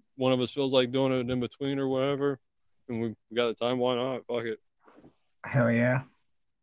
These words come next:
Speaker 2: Well, this has been another episode of another effing Too Funny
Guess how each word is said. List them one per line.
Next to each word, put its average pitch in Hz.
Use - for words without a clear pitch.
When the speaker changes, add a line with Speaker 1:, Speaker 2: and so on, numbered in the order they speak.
Speaker 2:
Well, 139
this 156
has 147
been 151
another 151
episode 151
of 139
another 151
effing 151
Too 165
Funny 160